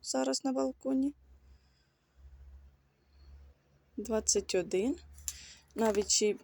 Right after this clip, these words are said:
багато. Того, що, ось, бачите, починають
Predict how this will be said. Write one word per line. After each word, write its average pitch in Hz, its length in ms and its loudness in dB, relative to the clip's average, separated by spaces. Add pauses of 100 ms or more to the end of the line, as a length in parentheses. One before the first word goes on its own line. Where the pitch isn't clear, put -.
(100)
багато. 208 1000 4 (400)
Того, 208 280 -2
що, 214 240 -4 (500)
ось, 202 160 0
бачите, 240 360 6
починають 214 680 2